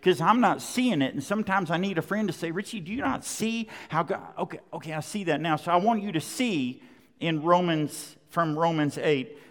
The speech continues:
So this is from the life of a teenager, Joseph, a young man of seventeen. He was tending the flocks with his brothers. Now his dad loved Joseph more than any of his other sons,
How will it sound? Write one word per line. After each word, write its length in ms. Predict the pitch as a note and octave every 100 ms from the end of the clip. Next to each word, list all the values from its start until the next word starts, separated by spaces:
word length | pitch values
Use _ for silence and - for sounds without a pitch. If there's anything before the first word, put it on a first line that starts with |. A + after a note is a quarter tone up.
| -
So 400 | - F3 E3 - -
this 260 | D#3 G3 G3+
is 80 | -
from 200 | F#3+ F3
the 100 | D#3
life 320 | E3+ E3 D#3
of 120 | C#3+
a 40 |
teenager, 580 | C#3 G#3 F#3+ C#3 A#2 A#2+
Joseph, 480 | A2+ E3+ F3+ E3 C#3+
a 60 | D3
young 240 | E3 D#3+
man 180 | E3 C#3+
of 80 | -
seventeen. 920 | F#3+ E3+ F3+ C3+ D#3+ C3+ B2 G2 - _ _ _ _ _ _ _ _ _ _ -
He 140 | F3
was 140 | F3 -
tending 320 | A3+ B3 G#3
the 80 | -
flocks 420 | G#3 A3+ G#3+ D#3+
with 140 | E3+
his 180 | D#3 C3+
brothers. 460 | F3 A#3 D#3 D#3 D#3+
Now 200 | F3 E3+
his 120 | C#3+
dad 260 | G3 A3
loved 220 | F3+ E3+ F3
Joseph 360 | F#3+ F3 F3+
more 220 | D#3+ F3
than 100 | D#3+
any 200 | D#3+ G#3
of 60 | F3
his 140 | C#3+
other 220 | E3 F3 C#3+
sons, 580 | - G#3 C3+ C#3 D3+